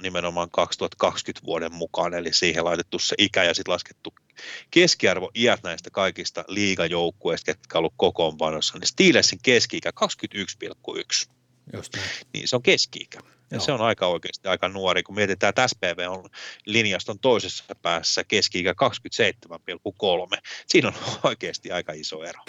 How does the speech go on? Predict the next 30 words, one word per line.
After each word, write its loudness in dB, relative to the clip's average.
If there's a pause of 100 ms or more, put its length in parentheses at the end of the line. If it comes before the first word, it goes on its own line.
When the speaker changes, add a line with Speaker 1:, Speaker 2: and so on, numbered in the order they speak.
Speaker 2:
Kyllä. -8 (760)
Et -16
tässä -8
kohtaa -10
puhutaan, -8 (140)
puhutaan -6
junnujoukkueesta. -6 (460)
Speaker 1:
Kyllä. -4 (120)
Ja 2
sit 4
mä, 2 (100)
o-, -6 (220)
kun -6
aiheeseen 2
päästiin, 0
palataan -2
kohta -4
Steelersiin, 0
mä -6
pakko -2
sanoa 0
Laspista 0
kaksikymmentäkaksi -4
pilkku -2
seitsemän, 2 (340)
se -8
on -2
edelleen 2
aika 0
nuori. 2